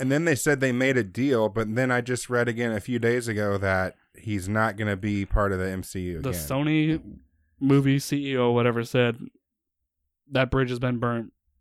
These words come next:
Speaker 2: We're done with Marvel, pretty much.
Speaker 1: Yeah. They
Speaker 2: Which
Speaker 1: couldn't
Speaker 2: really
Speaker 1: come to
Speaker 2: b-,
Speaker 1: a deal, and then they
Speaker 2: and
Speaker 1: said they had a deal, and now they don't have a deal again.
Speaker 2: So Tom Holland's gonna do a whole third, because he signed for three, he's gonna do a whole third Spider-Man movie without the M C U.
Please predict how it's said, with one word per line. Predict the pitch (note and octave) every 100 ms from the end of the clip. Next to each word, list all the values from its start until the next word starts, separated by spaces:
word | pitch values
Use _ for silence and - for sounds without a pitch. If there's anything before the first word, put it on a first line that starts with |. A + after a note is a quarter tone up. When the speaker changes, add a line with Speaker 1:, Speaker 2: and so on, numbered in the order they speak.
| _
Speaker 2:
We're | C3
done | B2 B2
with | A#2+ A2+ -
Marvel, | A#2 A2 A2 A2+ _
pretty | A#2 A2
much. | G#2+ -
Speaker 1:
Yeah. | G#2 D#2 - - - - - _ _
They | G#2
Speaker 2:
Which | B2
Speaker 1:
couldn't | D3 A3+
Speaker 2:
really | A#3 G3+
Speaker 1:
come |
to | D3+
Speaker 2:
b-, | D3
Speaker 1:
a |
deal, | G#2+ G2 G2
and | G#2+
then | C#3
they |
Speaker 2:
and | B2
Speaker 1:
said | A#2+ C3+
they | A#2+
had | B2+ A#2
a |
deal, | G2 F#2+ G2
and | G2+
now | A2
they | F#2
don't | G2 G2
have | F#2+
a | F2+
deal | F2+ F2+
again. | D#2+ D#2
Speaker 2:
So | D2 D#3+
Tom | - F3 F3
Holland's | E3+ E3+ D3+
gonna | D#3 D3
do | C#3+
a | B2+
whole | C3 D3 D#3
third, | - D#3+ C#3+
because | C#3 C#3+ C3+
he |
signed | C3 D3 C#3+
for | C#3+
three, | C#3+ C3+ B2
he's | B2
gonna | C#3
do | C3 B2
a |
whole | B2+ D#3 F#3+
third | F#3+ G3+ G3+
Spider-Man | - G#3 F3+ D#3+ C#3+ C#3
movie | C3+ C3+ C3+ C#3 _ _ _ _ -
without | C#3 B2+ C#3+ C#3+
the | C#3+
M | C#3
C | C3+ C#3
U. | C#3+ C3